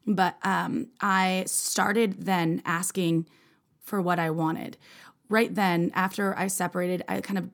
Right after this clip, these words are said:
distanced myself from his needs, 'cause I always fulfilled, um, his needs. Of course, he was supportive. It wasn't just me, like, all the time, um, you know, kind of adhering to his terms or anything. There, it was a relationship. There's two people. But I did, uh,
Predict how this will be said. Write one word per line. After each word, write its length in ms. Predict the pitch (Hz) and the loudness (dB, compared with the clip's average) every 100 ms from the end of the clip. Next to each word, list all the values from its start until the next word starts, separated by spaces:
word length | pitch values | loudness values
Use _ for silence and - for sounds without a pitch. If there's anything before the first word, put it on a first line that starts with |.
| _ _ _ - | _ _ _ -4
distanced 420 | 214 - 226 - | -2 0 -2 0
myself 500 | 180 180 180 175 185 | -2 -2 -2 -2 -4
from 220 | 185 180 | -4 -4
his 340 | 160 226 240 | 0 2 2
needs, 280 | 190 175 165 | 2 -2 -4
'cause 100 | - - | -4 -2
I 60 | - | 2
always 300 | 254 269 - | 2 2 0
fulfilled, 580 | - 208 - 180 170 - - - - - - | -4 -6 -4 -2 -4 -6 -14 -20 -20 -20 -4
um, 300 | 175 165 - - | -2 -2 -4 -4
his 220 | 202 180 | -4 -2
needs. 220 | 190 185 | 0 0
Of 100 | - | -2
course, 280 | - 320 285 | 0 2 4
he 80 | 285 | 2
was 120 | 262 | 2
supportive. 540 | - 254 - 202 196 | 0 -2 0 -2 0
It 80 | 180 | -2
wasn't 280 | 185 180 180 | -2 -2 -4
just 180 | 180 175 | -4 -4
me, 200 | 175 175 | -2 -2
like, 200 | 160 - | -4 -2
all 140 | 180 165 | -2 0
the 80 | |
time, 420 | 156 165 160 160 160 _ 156 | -2 -2 0 0 -4 _ -6
um, 340 | 151 123 - - - - - _ - - | -4 -4 -8 -12 -14 -12 -12 _ -20 -20
you 120 | - - | -12 -12
know, 120 | - | -12
kind 160 | - | -8
of 60 | 165 | -6
adhering 420 | 160 - 202 175 165 | -6 -2 0 2 0
to 100 | 160 | -2
his 380 | 170 170 156 - - - - | 0 0 -2 -8 -18 -16 -6
terms 420 | 262 240 202 170 | 0 2 2 0
or 80 | 165 | -2
anything. 340 | 170 175 175 | -2 -2 -2
There, 140 | 175 | -2
it 80 | - | -4
was 120 | 180 | -4
a 60 | 185 | 0
relationship. 580 | 220 277 277 185 170 - | 2 2 2 0 -2 -2
There's 160 | 175 - | -4 -2
two 140 | 214 | -4
people. 420 | - 196 175 160 - - - - | -4 -4 -2 -4 -6 -20 -10 -4
But 120 | 175 | -2
I 100 | 190 | 0
did, 560 | 185 202 185 165 - - _ - | 0 0 0 0 -6 -12 _ -10
uh, 240 | 180 - | -10 -10